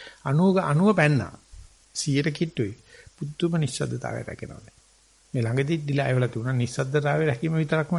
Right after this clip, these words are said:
නෙවෙයි රිට්‍රීට් කියන්නේ. ඒක හොඳයි. ඉතුරු ටිකත් යන්න ඕන කියලා. නමුත් ඒත් ලංකාවේ අනූව පැනලා කිසි කතාවක් මොකුත් නැහැ. රිට්‍රීට් ඕගනයිසර් පත් කරනවා ගෲප් ලීඩර්ස්ලා.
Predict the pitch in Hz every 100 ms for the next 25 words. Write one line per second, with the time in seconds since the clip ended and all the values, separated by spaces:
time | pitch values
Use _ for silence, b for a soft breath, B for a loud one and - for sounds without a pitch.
0 | 131 113 135 185 185 160 - 147 127 127
1 | 104 131 127 135 - 127 143 135 87 160
2 | - B B B B 131 143 151 156 185
3 | 190 123 117 107 90 104 120 127 160 170
4 | B B B _ 131 185 - 151 113 -
5 | - 131 156 - _ _ _ _ _ _
6 | _ b _ _ 110 151 185 190 165 151
7 | 104 73 - _ - - - - _ _
8 | _ _ _ _ _ _ _ _ _ _
9 | _ - 131 - 202 - 147 143 143 139
10 | 131 135 127 143 175 156 131 135 127 131
11 | 127 127 127 123 123 - 113 110 101 98
12 | 127 127 185 156 143 101 98